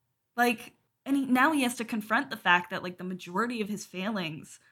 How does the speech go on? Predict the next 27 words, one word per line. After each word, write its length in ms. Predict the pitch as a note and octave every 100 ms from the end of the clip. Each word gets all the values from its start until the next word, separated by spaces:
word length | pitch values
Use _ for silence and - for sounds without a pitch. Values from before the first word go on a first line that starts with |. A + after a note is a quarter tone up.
| _ _ -
are 120 | G#3
because 380 | G#3 G3+ A#3 A3+
of 120 | G#3
this, 180 | G#3 F#3+
like, 180 | F3+ F3
huge 580 | - B3+ C#4+ A3+ -
trauma 580 | - - - F3+ C#4+ E3+
that 120 | A#2+ -
he 120 | D#3
put 200 | - D#3+
on 120 | C#3+
himself 500 | E2 - - - G#3+
that 100 | G3
he 140 | - G3+
never 520 | F3+ F3+ G#3+ G#3+ G3+
confronted 580 | G#3 F3+ F3+ G#3+ F3+ E3
when 100 | D#3+
he 80 |
was 120 | D#3+ -
a 40 |
child. 640 | - E3+ G3+ - - - - - _ _ _ _ _ _
And 120 | G3
he 80 | G#3+
has 180 | G#3 G#3
to 60 | G#3+
do 220 | G#3 A3
it 260 | A3+ -